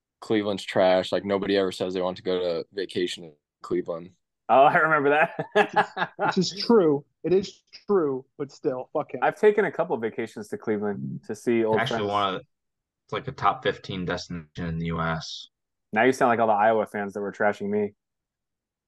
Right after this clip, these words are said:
Speaker 3: <laughs>
Speaker 2: Oh, Des Moines is a top three city in the country to live in.
Speaker 4: Yeah. You fat ass.
Speaker 3: <laughs> No, being fat was exclusive to Iowa.
Speaker 2: <laughs>
Speaker 1: How's that shirt button doing?
Speaker 2: Can I kill a whole state?
Speaker 4: Yeah.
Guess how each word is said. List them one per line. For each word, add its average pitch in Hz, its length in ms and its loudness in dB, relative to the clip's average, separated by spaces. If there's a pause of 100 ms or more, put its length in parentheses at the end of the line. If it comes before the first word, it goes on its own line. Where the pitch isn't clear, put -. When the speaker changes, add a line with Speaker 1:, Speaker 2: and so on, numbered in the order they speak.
Speaker 3:
<laughs> 202 100 2
Speaker 2:
Oh, 196 220 8
Des - 80 -2 (160)
Moines 196 280 6
is 156 160 2
a 139 180 6
top 185 280 2
three 185 140 2
city 175 300 0
in 165 80 -6
the 147 100 -4
country 165 260 -2
to 135 120 8
live 160 100 2
in. 131 60 4
Speaker 4:
Yeah. 135 60 -4 (600)
You - 120 -4
fat 95 340 2
ass. 104 420 2 (380)
Speaker 3:
<laughs> - 500 -10 (1160)
No, 202 180 6
being 185 300 6
fat 185 300 0
was 180 160 -4
exclusive 190 560 0
to 185 40 0
Iowa. 160 440 -4 (520)
Speaker 2:
<laughs> 165 400 2 (1300)
Speaker 1:
How's 127 180 4
that 127 160 4
shirt 127 280 4
button 107 240 4
doing? 104 320 -2 (500)
Speaker 2:
Can 101 100 -8
I - 20 -8
kill 139 220 -2
a 117 40 -4
whole 113 140 -4
state? 110 400 -6 (840)
Speaker 4:
Yeah. 110 380 4